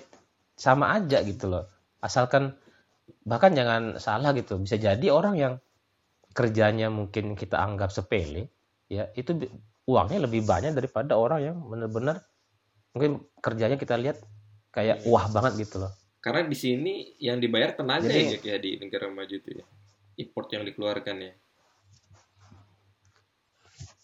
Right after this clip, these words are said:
Speaker 1: Iya, tenaga sama em-,
Speaker 2: Hmm.
Speaker 1: knowledge juga sih emang.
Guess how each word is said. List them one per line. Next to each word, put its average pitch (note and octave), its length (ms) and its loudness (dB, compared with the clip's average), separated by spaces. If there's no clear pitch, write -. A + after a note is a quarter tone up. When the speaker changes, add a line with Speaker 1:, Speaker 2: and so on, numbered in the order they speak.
Speaker 1:
Iya, E3+ 180 6
tenaga A#2+ 280 -2
sama A#2+ 260 0
em-, A2 120 -4
Speaker 2:
Hmm. B2+ 160 -10
Speaker 1:
knowledge B2 400 2
juga C3 240 2
sih F#2 160 -4
emang. F2+ 300 -4